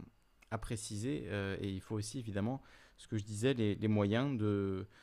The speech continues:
de, d'avoir un parent qui peut rester à la maison et qui peut s'occuper des enfants. Euh,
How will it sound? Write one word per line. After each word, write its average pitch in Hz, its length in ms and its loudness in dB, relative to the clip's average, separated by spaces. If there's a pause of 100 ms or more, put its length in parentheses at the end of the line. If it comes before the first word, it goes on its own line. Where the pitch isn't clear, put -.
(240)
de, 92 220 -6
d'avoir 104 320 0
un 104 60 0
parent 98 260 -2
qui - 100 -12
peut 107 140 -4
rester 104 260 -2
à 101 60 2
la 98 100 2
maison 107 480 -2
et 98 200 -6
qui - 140 -14
peut 110 120 -8
s'occuper - 400 -8
des 104 180 -2
enfants. 117 420 -4
Euh, 92 160 -6